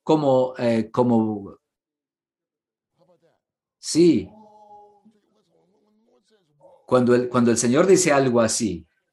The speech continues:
"Ay de vosotros, ay de vosotros". Cuando el Señor dice algo así, <laughs> es importante. Y les dice una y otra vez. Y había, y había allí un, un abogado. Y él dijo,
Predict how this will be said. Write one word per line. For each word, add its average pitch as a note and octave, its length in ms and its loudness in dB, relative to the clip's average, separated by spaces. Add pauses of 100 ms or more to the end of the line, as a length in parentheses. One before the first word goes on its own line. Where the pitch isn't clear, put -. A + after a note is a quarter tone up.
(320)
"Ay E3 480 4
de G3+ 100 4
vosotros, C3 1040 0
ay A3+ 680 4
de G#3+ 120 2
vosotros". D#3 600 2
Cuando B2+ 200 -2
el B2 40 -2
Señor C3 280 0
dice F4 140 4
algo E3 200 2
así, F4+ 580 2
<laughs> - 120 -18
es A#3 220 2
importante. A2 840 -4 (260)
Y A#2+ 180 2
les A2+ 240 -2
dice D#3 280 0
una F3 340 2
y D#3 120 2
otra C3 440 -2
vez. F2+ 640 -12 (800)
Y A2+ 80 -4
había, C3 640 0 (220)
y B2 80 -2
había B2+ 280 2
allí C3 260 0
un, B2 460 -4 (420)
un B2 140 -4
abogado. A2 720 -4 (800)
Y A2 140 0
él A2 100 0
dijo, G#2+ 460 -4